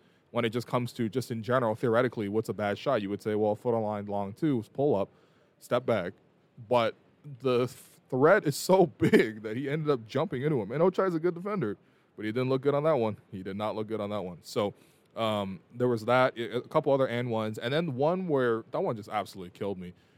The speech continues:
in terms of his scoring, where Luka drove into the lane, got stuck, had Jakob right on him, another defender right beside him, uh, a little okey doke, a little ball fake, almost Larry Bird style, and then a little fall away, like, short five-foot jumper, and he s-, he knocks it in.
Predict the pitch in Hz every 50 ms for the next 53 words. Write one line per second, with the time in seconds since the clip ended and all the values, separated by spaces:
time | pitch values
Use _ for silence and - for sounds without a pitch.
0 | _ _ 113 104 - 131 120 113 107 110 107 - - - 113 107 101 95 98 98
1 | 98 98 - - _ _ _ _ 113 139 151 147 170 147 117 120 123 131 139 151
2 | 147 139 131 143 156 151 190 170 156 131 110 107 98 95 95 92 92 - _ _
3 | _ _ _ _ _ - 120 - 127 143 175 180 - - - - 131 113 107 107
4 | - - _ _ _ - 113 139 139 131 117 110 127 135 156 156 - 147 117 110
5 | 120 123 143 131 113 110 107 104 110 104 101 - - 110 123 139 147 147 127 123
6 | - 131 123 123 113 107 113 113 113 107 - 104 98 98 95 92 95 95 - _
7 | _ _ _ _ _ _ _ - 110 104 104 104 - 117 127 151 175 175 160 151
8 | - 135 165 156 - 175 147 - 131 131 127 120 127 123 135 143 147 123 - 120
9 | 120 135 - - - 123 117 113 110 - _ _ - 80 110 123 139 160 143 117
10 | 113 127 135 131 127 113 113 123 135 135 - - 120 110 104 104 110 113 117 117
11 | 117 120 123 127 120 117 - - 120 120 120 120 117 113 110 110 107 107 110 107
12 | 104 104 101 - - - - - - 139 123 123 - - - - 113 101 110 110
13 | - - 120 104 95 - 110 110 104 - 104 101 98 98 95 - - 135 120 -
14 | 107 107 104 92 107 107 104 107 107 - 113 107 110 107